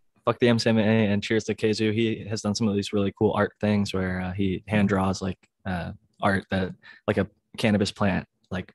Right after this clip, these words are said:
that's fucking the words M C M A. It's, it's pretty funny. And then also, like, Johnny Cash renderings where he's, like, flipping off, but it says fuck the M C M A in there.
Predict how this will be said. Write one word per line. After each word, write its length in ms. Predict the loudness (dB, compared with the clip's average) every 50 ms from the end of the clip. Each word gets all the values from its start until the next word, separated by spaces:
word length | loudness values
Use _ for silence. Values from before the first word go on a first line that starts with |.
| _
that's 180 | -2 -2 -2 -2
fucking 300 | -4 -4 -4 -2 -2 0
the 60 | 0
words 240 | 0 -2 -2 -2 -2
M 100 | -2 -2
C 120 | -2 -2
M 120 | -4 -4 -6
A. 160 | -6 -8 -8
It's, 200 | -10 -12 -16 -20
it's 100 | -20 -16
pretty 160 | -10 -8 -6 -6
funny. 240 | -4 -4 -4 -2
And 100 | 0 2
then 120 | 2 2 2
also, 300 | 0 0 -2 -2 -4 -4
like, 160 | -6 -6 -4
Johnny 200 | -2 0 0 0
Cash 360 | 0 0 0 0 0 -2 -2
renderings 440 | -2 -2 -2 -2 -2 -2 -2 -2 -2
where 80 | -2 -2
he's, 120 | -2 -2
like, 140 | -4 -6 -6 -6
flipping 240 | -8 -4 0 0
off, 240 | 2 2 0 -2 -4 _
but 100 | -6 -6
it 120 | -6 -4
says 180 | -4 -4 -4 -4
fuck 160 | -6 -12 -10 _
the 80 | -6 -6
M 80 | -6
C 100 | -4 -4
M 80 | -4 -4
A 60 | -2
in 80 | -2 -2
there. 240 | -2 -4 -4 -8